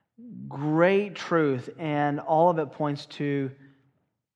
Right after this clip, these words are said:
the wonderful reality that we have a living, risen Savior who is at this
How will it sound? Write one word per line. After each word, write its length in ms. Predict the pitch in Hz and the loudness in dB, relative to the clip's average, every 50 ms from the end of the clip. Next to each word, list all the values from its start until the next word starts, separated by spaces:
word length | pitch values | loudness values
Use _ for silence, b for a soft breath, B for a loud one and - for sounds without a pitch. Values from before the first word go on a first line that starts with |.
| _ _ _ _ _ _ _ _ _ _ _ _ _ _ _ _ - - _ - | _ _ _ _ _ _ _ _ _ _ _ _ _ _ _ _ -20 -20 _ -6
the 120 | 147 147 | -4 -2
wonderful 500 | 143 147 156 165 170 170 160 135 156 147 | 2 4 4 4 4 2 0 -2 -2 0
reality 500 | 139 139 139 143 151 160 170 160 147 139 | 0 0 2 4 6 6 6 4 4 2
that 220 | 123 135 135 131 | 0 -2 -2 -2
we 160 | 131 143 151 151 | -4 -4 -4 -2
have 180 | 160 156 139 | 0 0 0
a 140 | 143 139 135 | 0 -2 -2
living, 520 | 135 135 139 147 156 147 160 160 160 165 | -2 0 0 0 0 0 0 -2 -2 -2
risen 540 | 160 143 143 139 151 151 139 143 147 139 135 | -4 -2 0 0 0 0 0 -2 -2 -2 -4
Savior 600 | 127 - - 143 143 139 135 127 127 123 120 120 | -4 -6 -6 -4 -2 -2 -2 -2 -4 -4 -6 -6
who 260 | 120 131 147 143 147 - | -6 -6 -6 -6 -6 -6
is 380 | 139 143 135 135 131 127 - - - _ _ | -6 -4 -4 -4 -6 -8 -10 -14 -20 _ _
at 380 | - 147 147 156 147 - 143 151 | -4 -2 -2 -2 -2 -4 -6 -6
this 340 | 147 147 135 - - - | -4 -4 -4 -6 -10 -18